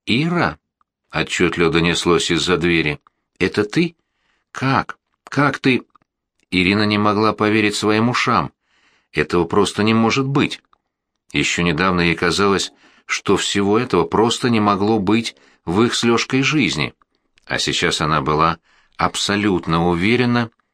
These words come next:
что не может быть именно того, что происходило в данный момент.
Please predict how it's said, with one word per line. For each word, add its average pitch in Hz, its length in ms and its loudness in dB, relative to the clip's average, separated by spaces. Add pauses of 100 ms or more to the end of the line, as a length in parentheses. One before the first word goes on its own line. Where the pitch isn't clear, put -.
(200)
что - 360 0
не 120 200 2
может 127 440 0
быть 127 360 0
именно 127 380 0
того, 123 540 0 (340)
что - 240 -2
происходило 101 720 2
в 98 80 -4
данный 117 360 0
момент. 131 480 -2